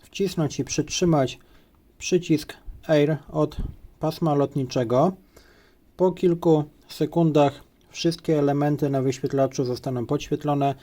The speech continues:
także wtedy możemy sprawdzić, czy wszystko gra, czy wszystko jest dobrze. A na drugim ekranie, który pojawi się na kilka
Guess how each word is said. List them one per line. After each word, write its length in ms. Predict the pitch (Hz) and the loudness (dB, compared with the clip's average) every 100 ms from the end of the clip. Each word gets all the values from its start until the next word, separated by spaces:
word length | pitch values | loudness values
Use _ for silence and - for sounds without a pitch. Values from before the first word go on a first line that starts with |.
| - _ | -16 _
także 300 | 139 135 131 | -6 -4 -4
wtedy 300 | 127 151 139 | -2 0 0
możemy 360 | 131 123 135 127 | 0 0 0 -2
sprawdzić, 600 | - 139 135 127 113 - - | -2 0 0 0 -6 -8 -12
czy 160 | - | -10
wszystko 500 | 123 151 - - 123 117 - | -4 -4 -4 -4 -6 -6 -14
gra, 360 | 127 147 165 170 170 | -4 4 4 4 -2
czy 140 | - | -10
wszystko 320 | 123 135 - 120 | -8 -8 -4 -2
jest 200 | 113 120 | -2 2
dobrze. 480 | 165 156 147 156 147 - - - - - - _ - | 2 4 4 2 0 -10 -20 -20 -20 -20 -20 _ -4
A 280 | 170 180 180 - | 2 2 2 -4
na 240 | 160 151 143 | -4 -2 2
drugim 380 | 156 175 165 156 | 4 6 4 2
ekranie, 380 | 156 165 160 | 2 2 2
który 240 | 156 165 151 | 0 0 0
pojawi 360 | 156 151 143 143 | 2 4 4 2
się 160 | - | 0
na 140 | 135 131 | -2 -2
kilka 480 | 160 147 143 131 | -2 0 2 0